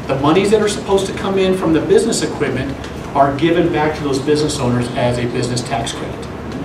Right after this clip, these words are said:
But we still have to vet, discover it, list it, value it, uh, for the school districts, fire districts, and things like that, but the city and county give that back as a business tax credit. So, as you see here,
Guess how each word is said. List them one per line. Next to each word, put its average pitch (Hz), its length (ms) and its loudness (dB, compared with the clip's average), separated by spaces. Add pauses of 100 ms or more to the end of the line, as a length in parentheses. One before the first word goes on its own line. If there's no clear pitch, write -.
(360)
But 151 160 4
we 147 80 2
still 185 300 2
have - 140 0
to - 80 -2
vet, - 320 -2
discover 160 500 2
it, 185 160 2
list 151 240 2
it, 190 120 -2
value 135 440 2
it, 160 180 4 (380)
uh, 139 200 4
for 151 100 0
the - 80 -2
school 165 280 4
districts, 160 380 2
fire 135 300 2
districts, 135 340 -2
and 127 120 -4
things 127 200 -2
like 127 160 -2
that, 131 180 -2
but - 100 -6
the 123 60 -4
city 156 280 2
and 127 100 0
county 123 300 -2
give 123 160 -2
that 120 200 0
back 120 200 -2
as 120 80 -6
a 123 60 -4
business 123 320 -4
tax - 300 -2
credit. - 1160 -4
So, 190 420 2 (300)
as 185 160 -2
you 190 60 -2
see 247 260 0
here, - 400 0